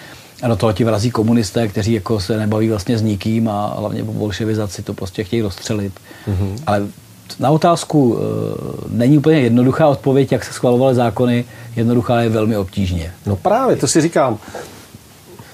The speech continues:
Speaker 2: Z-, v-, vnucená Československá republika, aby se udržela, tak popírá jisté základní demokratické principy. Eh,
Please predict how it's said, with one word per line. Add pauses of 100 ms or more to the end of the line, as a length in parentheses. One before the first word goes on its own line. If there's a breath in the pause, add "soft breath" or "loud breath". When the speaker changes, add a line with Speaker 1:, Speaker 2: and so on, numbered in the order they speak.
(340 loud breath)
Speaker 2:
Z-,
v-,
vnucená
Československá
republika, (580 loud breath)
aby
se
udržela,
tak
popírá
jisté
základní
demokratické
principy.
Eh,